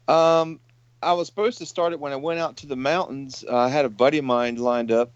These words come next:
to sit for me, but his schedule changed, uh, and that fell through, so I just,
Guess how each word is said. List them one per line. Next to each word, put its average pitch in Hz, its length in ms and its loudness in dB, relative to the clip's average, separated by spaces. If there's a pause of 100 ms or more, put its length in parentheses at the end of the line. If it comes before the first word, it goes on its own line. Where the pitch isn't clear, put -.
to 117 360 -2
sit - 320 2
for 117 240 2
me, 113 220 2
but 107 280 2
his 127 200 -4
schedule 123 440 2
changed, 107 760 -2
uh, 107 360 4
and 104 140 0
that 117 180 4
fell 107 220 2
through, 101 360 -4
so 98 280 4
I 98 80 2
just, 95 400 -8